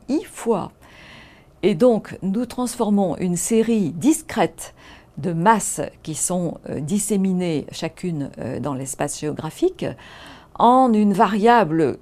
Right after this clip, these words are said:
continue qui, euh, représente une sommation sur plusieurs sommations,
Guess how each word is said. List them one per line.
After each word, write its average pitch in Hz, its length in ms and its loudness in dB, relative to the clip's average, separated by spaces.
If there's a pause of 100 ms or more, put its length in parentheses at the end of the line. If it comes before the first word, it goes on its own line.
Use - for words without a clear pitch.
continue 208 720 0 (640)
qui, 233 360 0 (100)
euh, 135 160 -2
représente 214 640 -2
une 160 140 -4
sommation 196 880 0
sur 214 640 -6 (160)
plusieurs 247 400 -2
sommations, 190 560 -6